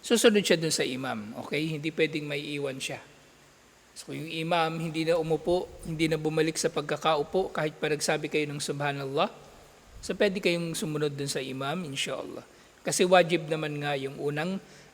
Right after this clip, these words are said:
tashahud, yung pagkatapos ng pangalawang raka'a.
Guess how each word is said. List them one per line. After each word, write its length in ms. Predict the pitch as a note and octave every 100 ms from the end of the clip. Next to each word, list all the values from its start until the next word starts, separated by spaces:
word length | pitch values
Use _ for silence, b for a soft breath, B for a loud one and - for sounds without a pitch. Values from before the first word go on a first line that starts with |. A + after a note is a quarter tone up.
| -
tashahud, 560 | E3 - D3+ A#3 D#3+ D3
yung 80 | D3 D3
pagkatapos 640 | C#3+ C#3+ C#3 C3+ C#3+ -
ng 280 | C#3+ C3+ C#3 - - - - - -
pangalawang 340 | D3+ C#3 C3
raka'a. 440 | B2+ - - -